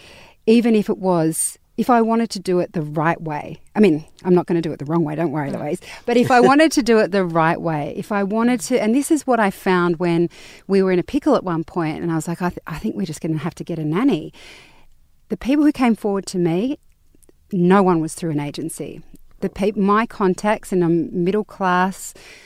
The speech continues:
Speaker 1: not rich by any means, but the people who came forward to me were all going through word of mouth. And at the time, I remember saying to someone, "Well, how do you know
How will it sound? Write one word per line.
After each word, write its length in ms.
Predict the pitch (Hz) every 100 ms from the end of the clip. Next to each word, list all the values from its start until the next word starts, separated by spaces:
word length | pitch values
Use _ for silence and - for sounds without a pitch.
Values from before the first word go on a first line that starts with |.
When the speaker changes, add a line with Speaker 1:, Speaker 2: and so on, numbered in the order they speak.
| _
Speaker 1:
not 260 | - 190 226
rich 380 | 190 190 - -
by 100 | 190
any 140 | 180 185
means, 380 | 170 170 262 -
but 220 | 180 -
the 100 | 196
people 300 | - 226 269
who 100 | 262
came 240 | 226 220
forward 260 | 196 196 180
to 120 | -
me 400 | 185 175 165 170 - - - _
were 80 | 190
all 680 | 190 - 214 240 240 233 220 _ _ 175
going 580 | 202 196 190 190 185 -
through 360 | - 190 180
word 260 | 165 180 175
of 160 | 165
mouth. 500 | 170 185 185 - 151 - - - -
And 140 | 220
at 140 | 262 -
the 80 |
time, 420 | 226 - 294 233 190
I 60 |
remember 320 | 190 226 277
saying 320 | 226 214 196 208
to 80 | 196
someone, 560 | - 175 160 147 -
"Well, 120 | - -
how 160 | 240
do 60 | 277
you 180 | 262 254
know 480 | 208 202 190 185